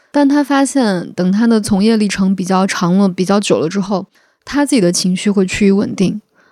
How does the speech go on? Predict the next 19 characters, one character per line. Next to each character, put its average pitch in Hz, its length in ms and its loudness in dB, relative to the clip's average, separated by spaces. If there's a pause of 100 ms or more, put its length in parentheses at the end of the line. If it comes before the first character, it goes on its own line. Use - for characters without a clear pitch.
而 240 100 -2
且 247 120 2
他 269 260 2
会 220 460 -2
更 247 180 0
加 233 220 0
有 180 160 2
空 247 260 2
间 240 260 2
和 226 140 -2
有 196 140 0
能 170 200 -4
量 196 240 -2
去 202 140 -6
知 214 160 -6
道 208 180 0
如 180 200 0
何 185 180 0
去 190 340 -6